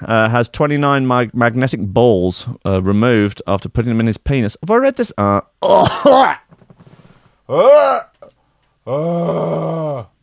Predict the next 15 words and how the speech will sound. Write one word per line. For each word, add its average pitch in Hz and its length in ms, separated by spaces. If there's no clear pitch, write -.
I 117 160
wish 120 180
I 131 60
hadn't 120 160
seen 110 260
that. 107 260
God. - 180
Oh, 185 360
God. 170 340
Oh, 151 320
sweet 151 560
baby 135 320
Jesus. 110 680
Ah, 127 920
ah. 123 720